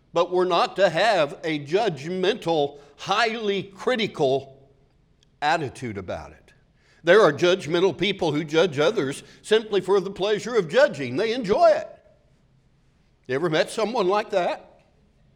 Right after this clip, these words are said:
That just loves to judge other people, that loves to criticize other people. And what they don't realize is that by being judgmental in that way, that usually they're exposing the secrets of their own soul.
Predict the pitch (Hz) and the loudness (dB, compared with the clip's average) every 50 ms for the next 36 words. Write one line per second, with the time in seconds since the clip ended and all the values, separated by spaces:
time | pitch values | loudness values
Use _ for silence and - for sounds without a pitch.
0 | _ _ _ _ _ _ - - 147 151 175 220 202 208 170 160 165 160 165 226 | _ _ _ _ _ _ -6 -6 -6 -4 -2 -4 -4 -4 -2 0 2 4 4 2
1 | 247 - - - 247 208 156 180 190 214 220 160 170 214 226 294 220 - 208 214 | 2 0 -6 -12 -12 -6 0 4 4 4 2 2 -2 -2 -2 -2 -8 -6 -4 -6
2 | 220 214 285 247 226 247 - - - 147 156 220 240 - - - 262 - - - | -6 -2 -4 -2 -2 -2 -4 0 4 4 4 4 2 -4 -10 -12 -14 -12 -2 0
3 | 180 208 285 240 - - 208 214 220 214 190 - 214 220 208 214 208 - 208 226 | 0 0 0 -2 -4 0 4 4 4 4 2 0 -2 -2 -2 -4 -4 -4 -6 -6
4 | 226 - 269 277 - - - - - 214 202 220 247 247 247 285 277 240 233 262 | -4 -4 -4 -4 -6 -10 -14 0 2 2 4 6 4 4 6 6 4 6 6 2
5 | 294 180 185 190 262 320 359 359 330 262 196 170 180 196 196 175 180 226 208 - | 0 0 0 0 0 0 0 0 2 4 4 6 6 6 4 2 0 -4 -4 2
6 | 220 220 196 - 185 220 202 160 143 175 226 254 247 226 185 135 190 240 220 196 | 2 2 2 4 4 4 4 4 2 0 -2 -2 -2 -6 -6 -2 2 2 2 2
7 | 165 175 180 202 208 254 - - - 302 262 - - 196 202 190 160 151 156 151 | 2 -2 -2 2 2 0 0 0 -6 -8 -6 -2 0 0 0 2 0 0 -2 -2
8 | - 165 165 147 139 143 147 214 - - - - - - - 202 226 202 190 214 | -4 0 2 2 4 4 2 0 -2 -6 -18 -20 -14 0 0 0 2 2 0 -2
9 | 302 339 339 240 - 240 226 233 208 170 202 208 208 175 - - 214 - 277 294 | 0 0 -2 -2 -2 0 -2 0 0 0 0 2 2 0 -2 -6 0 2 4 4
10 | 320 285 196 - 262 185 202 226 190 - - - 247 294 294 - - 190 180 - | 4 0 -2 -2 -2 -4 -2 -2 -4 -4 -4 -6 -8 -10 -8 0 0 0 0 2
11 | 202 190 - 165 190 180 170 156 156 170 165 - - - 330 320 339 320 202 139 | -2 -2 0 2 2 4 4 2 0 -2 -4 -6 -6 0 2 4 4 4 2 0
12 | 113 - - - - - | 0 -4 -8 -14 -20 -20